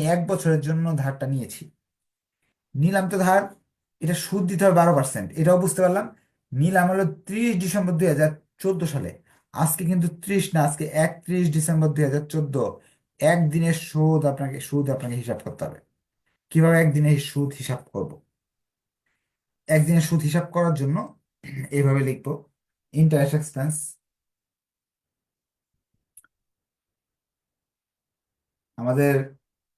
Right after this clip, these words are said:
দশ হাজার টাকা ঋণ নিলাম, টুয়েলভ পার্সেন্ট ঋণ দিতে হবে। এক, এটা তো এক বছর বের হলো, একদিনেরটা বের করতে হলে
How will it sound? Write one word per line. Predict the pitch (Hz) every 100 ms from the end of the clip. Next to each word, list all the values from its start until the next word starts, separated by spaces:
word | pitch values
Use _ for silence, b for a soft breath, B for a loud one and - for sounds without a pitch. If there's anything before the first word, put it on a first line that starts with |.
| _ - 117
দশ | 156 165
হাজার | 170 160
টাকা | 165 175
ঋণ | 180 180
নিলাম, | 170 160 190 - _ _ _ _ _ _ _ _ _ _ _ _ _ _ _ _ _ _ _ _ _ _ _ _ _ _ _ _ _ _ _ -
টুয়েলভ | 170 185 175
পার্সেন্ট | 165 170 156 160
ঋণ | 160
দিতে | 139 123
হবে। | 87 - _ _ _ _ _ _ _ _ _ _ - 135 - 170 185
এক, | 190 -
এটা | 156 165
তো | 202
এক | 190 190
বছর | - 190
বের | 185 185
হলো, | 165 160 175
একদিনেরটা | 175 160 170 160 165
বের | 160
করতে | 165 160
হলে | 147